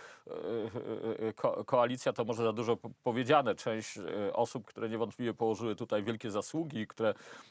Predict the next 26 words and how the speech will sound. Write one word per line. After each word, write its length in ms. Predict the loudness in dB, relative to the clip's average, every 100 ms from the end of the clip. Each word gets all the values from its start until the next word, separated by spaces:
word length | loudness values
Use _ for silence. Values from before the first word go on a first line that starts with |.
| -12 0
e, 20 | 4 4 4
e, 400 | 2 2 2 0
i 160 | 0 -2
k-, 120 | 0 -2 -2
i, 140 | -2
i 140 | -2 -4
których 380 | 2 2 2 4
praca 320 | 4 6 6
jakby 260 | 4 6
rezonuje 600 | 8 8 8 6 6 6 4
w 80 |
tych 200 | 0 -2
obietnicach 640 | 0 0 -2 -2 -2 -2 0
Donalda 400 | 0 2 2 2
Tuska, 460 | 0 -8 2 2 2 -10 -12
to 100 | -8
są 160 | -2 0
ludzie 240 | 0 0
związani 440 | 0 0 2 0 0
ze 100 | -2
sferą 280 | 0 0 0
kultury, 500 | -2 2 2 2 -2
tak? 360 | 0 0 0
No, 100 | 0
jeżeli 340 | 0 0 -4 -6 -10 -20 -10
powstają, 880 | -4 -4 2 6 8 6 4 2 -2